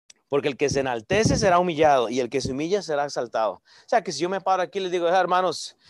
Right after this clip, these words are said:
yo ya lo alcancé todo, haga, hagan". <laughs> ¿Qué, pues, qué trabajo el mío? <laughs> ¿Me entiende? La, la gente no me va a escuchar. ¿Sabe, sabe qué es lo que queremos aquí? No queremos decidores, queremos padres que invierten en la vida de una persona.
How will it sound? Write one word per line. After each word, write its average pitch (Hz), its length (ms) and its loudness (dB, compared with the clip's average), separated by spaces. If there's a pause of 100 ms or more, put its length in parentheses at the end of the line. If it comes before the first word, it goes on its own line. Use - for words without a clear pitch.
(220)
yo 160 80 0
ya 190 120 2
lo 190 100 4
alcancé 170 400 0
todo, 170 340 4 (440)
haga, 151 440 2 (200)
hagan". 151 420 2 (200)
<laughs> - 300 -2 (380)
¿Qué, 180 140 6
pues, 175 240 0
qué 185 160 4
trabajo 185 400 4
el 175 40 0
mío? 175 300 2
<laughs> - 300 2 (300)
¿Me 165 100 -2
entiende? 180 340 0 (240)
La, 151 340 2
la 139 160 0
gente 170 280 -6
no 190 80 -6
me 190 100 -4
va 180 120 -2
a - 20 -6
escuchar. 170 440 -6
¿Sabe, 170 280 4
sabe 196 240 4
qué 233 60 0
es 226 40 2
lo 220 80 2
que 202 140 -6
queremos 185 360 -2
aquí? 180 400 -6 (560)
No 160 220 2
queremos 160 360 0
decidores, 131 640 0
queremos 143 580 -6
padres 160 500 0
que 135 120 -8
invierten 139 640 -6
en 139 160 -8
la 107 180 -8
vida 147 480 -4
de 113 140 -6
una 127 240 -6
persona. 117 440 -8